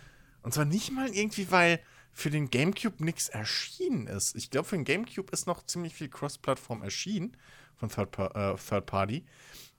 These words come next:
Aber weil da, glaub ich, der Gamecube schon durch seine kleinere Dis-, kleineren Discs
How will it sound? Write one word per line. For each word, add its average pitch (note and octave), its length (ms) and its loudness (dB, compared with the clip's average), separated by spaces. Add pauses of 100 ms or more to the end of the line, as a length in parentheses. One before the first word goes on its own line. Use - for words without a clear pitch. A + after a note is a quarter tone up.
(120)
Aber B2+ 720 8 (560)
weil B2+ 300 0
da, B2+ 240 2
glaub G3+ 260 2
ich, F#3 140 -6
der F3+ 160 4 (400)
Gamecube F#3 580 0
schon E3 540 -2
durch C#3+ 260 0
seine C3 380 4
kleinere B2 600 2
Dis-, - 400 0
kleineren B2+ 500 2
Discs - 480 -2